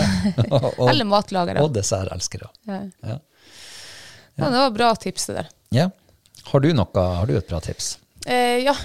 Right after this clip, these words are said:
Speaker 2: jeg s-, har jo suttet og skrevet ned noen, men jeg er så lite kreativ at jeg kom ikke på mange. Ja, men jeg kom på en ting her i, eh, var det i går jeg skulle ut og, eh, hogge litt ved. Og da har jeg, eh, jeg har noe tynne ullvotter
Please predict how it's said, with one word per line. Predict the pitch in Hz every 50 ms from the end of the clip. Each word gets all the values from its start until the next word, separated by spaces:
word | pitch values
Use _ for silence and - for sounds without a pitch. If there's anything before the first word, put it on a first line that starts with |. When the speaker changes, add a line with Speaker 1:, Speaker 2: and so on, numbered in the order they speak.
| - -
Speaker 2:
jeg | - - 240
s-, | 220 - 247 240
har | 233 247 247
jo | 226
suttet | - 247 233 - 214
og |
skrevet | - - - 220 196 185 202
ned | 214 220 214 180 180
noen, | 175 175 175 170 170
men | 175 180
jeg | 185 190 185 185 180
er | 180 170
så | - - 175 175
lite | 175 185 180 - 180 165
kreativ | - 185 180 175 165 - 180 196
at | 175 - -
jeg | 220 190 175
kom | - - - 208 190 185 175 175
ikke | 170 - - -
på | - 233
mange. | 214 196 185 196 196 180
Ja, | 185 175 156 - - - _ _ _ - - - - _ _ _ _ _ _ - - 233
men | 226 247
jeg | 269 -
kom | 311 269
på | 285 -
en | - 302 254 -
ting | - 196 190 185
her | 170 190 196 185
i, | - - - 190 190 190
eh, | 185 180 185 180 185
var | 202 240
det | 240 254 202
i |
går | 196 262 269 220 -
jeg | 180 170 -
skulle | - - 185 180 180 202 196 185
ut | 180 - -
og, | - 190 180 170 170 170 170
eh, | 165 165 165 170 - _ _ _ - - -
hogge | 226 214 196
litt | 214 214 - -
ved. | 254 233 190 170 - - _ _ _ _ _ _ _ _ _ _ _ _ - -
Og | 214 220
da | 220
har | 214 254 247 226
jeg, | 214 208 202 196
eh, | 196 190 190 190 185 185 -
jeg | - _ _ - 214 208
har | 240
noe | 240 220 - - - 196 185 185 180 170 -
tynne | - - 196 190 190 180 170 165
ullvotter | 175 180 185 196 196 185 190 190 185 - _ _ - 202 190